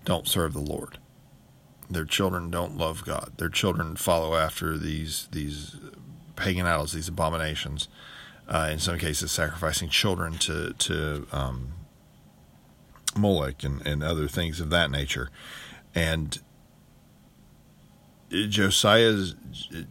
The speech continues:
King Josiah here in, in, in twenty-three is a good example of, as a Christian, when, when we get saved, it's not, it's not a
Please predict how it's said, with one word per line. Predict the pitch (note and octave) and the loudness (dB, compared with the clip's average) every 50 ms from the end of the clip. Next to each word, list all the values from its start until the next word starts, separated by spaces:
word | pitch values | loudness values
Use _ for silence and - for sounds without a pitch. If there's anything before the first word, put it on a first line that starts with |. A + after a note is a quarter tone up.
| - - | -12 -6
King | - - A#2+ G#2+ G2 | 0 2 4 4 4
Josiah | F#2 F#2 - - C3+ B2 A#2+ A2 F#2+ F2+ | 4 2 4 6 6 8 8 8 6 4
here | F#2 G2 F2 E2 D#2+ D#2+ | 4 4 4 4 4 2
in, | D2+ D2+ D#2 D2+ - | 2 0 -4 -4 -4
in, | E2+ E2+ E2 D#2+ D#2 - | -2 -2 -2 -2 -4 -4
in | D2+ D#2 D2+ D2 | -6 -4 -4 -4
twenty-three | - - F2+ E2+ D#2+ D#2+ D#2 - - E2 D2+ C#2+ D2+ D#2+ - - - - - - - - - - - - - - - - - | -4 -2 -2 -2 -2 -2 -4 -4 -2 0 0 0 0 -2 -4 -6 -10 -16 -20 -20 -20 -20 -20 -20 -20 -20 -20 -20 -20 -6 0
is | - F2 E2+ E2 E2+ E2+ E2+ E2+ E2+ D#2+ - - - - - - - - - - - - | 2 4 4 4 4 4 2 2 0 0 0 -2 -2 -2 -4 -6 -8 -14 -20 -10 -4 -2
a | F#2+ | -2
good | F2+ F2 F#2+ G2 F#2 | 0 2 4 4 6
example | G2 F#2+ F2+ F#2 F2+ D#2+ D#2 D#2+ D2+ - D#2 D#2 D#2 D#2 F2 F#2+ - - - - - - - - | 4 4 2 0 -2 -2 -2 -2 -2 -2 -2 -2 -2 -2 -4 -8 -12 -16 -20 -20 -20 -20 -10 -4
of, | D#2 E2+ E2+ D#2+ D2 - - | -2 0 0 0 0 -2 -2
as | D#2+ F2 E2 D#2 | -2 -2 -2 -4
a | D#2 | -6
Christian, | - - - D3+ C#3+ - - - G#2 F#2 F2+ E2+ E2 D2+ - - - - - - - - - - - - | -2 2 4 4 4 4 2 0 0 0 0 0 -2 -6 -8 -12 -20 -20 -20 -20 -20 -20 -20 -20 -20 -12
when, | - E2+ F2 E2 D#2+ C#2+ - | -6 -4 -4 -4 -4 -6 -8
when | - D#2 E2 D#2+ D#2+ | -6 -4 -4 -2 -2
we | D#2+ E2+ F#2 F2+ | 0 0 0 0
get | A2 G#2+ G#2+ - | 0 0 0 0
saved, | - - - C#3+ C3+ A#2+ F#2 E2 D#2+ D2+ D2 C#2+ - - - - | 0 2 6 6 8 8 8 6 4 0 -2 -4 -6 -12 -14 -8
it's | - - E2 D2+ - - | -4 -4 -4 -2 -2 -2
not, | E2 E2 D#2 D#2+ E2 D#2+ D#2+ E2+ - - - - - - - - - - - - - - - - - - - - - - - - - - - - - - - - - - - - - - - - - - - | -2 0 0 2 2 2 2 0 0 -2 -6 -8 -8 -10 -14 -20 -20 -20 -20 -20 -20 -20 -20 -20 -20 -20 -20 -20 -20 -20 -20 -20 -20 -20 -20 -20 -20 -20 -20 -20 -20 -20 -20 -20 -20 -20 -20 -20 -18 -10 -6
it's | - F2 D#2 C2+ - | -4 -4 -4 -2 -2
not | G2 F#2+ F2 F2+ F#2 F2+ | 2 4 4 6 6 6
a | F2 F2 E2+ E2+ E2 E2+ E2+ E2+ E2 E2+ E2+ - | 6 6 6 6 4 4 2 2 0 -2 -4 -8